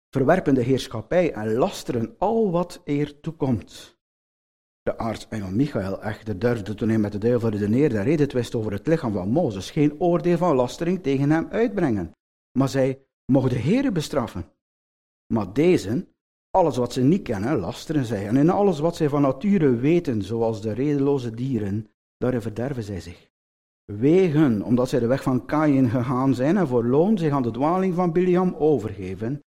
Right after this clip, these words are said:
en in de rebellie van Korach omgekomen zijn.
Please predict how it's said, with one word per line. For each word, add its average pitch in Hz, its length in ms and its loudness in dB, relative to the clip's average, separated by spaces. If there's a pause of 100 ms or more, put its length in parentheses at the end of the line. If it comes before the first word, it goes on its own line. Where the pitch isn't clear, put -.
(220)
en 120 180 2
in 120 140 4
de 107 300 -2
rebellie 113 420 0
van 123 220 -2
Korach 151 520 0 (100)
omgekomen 143 720 -2
zijn. 90 320 -12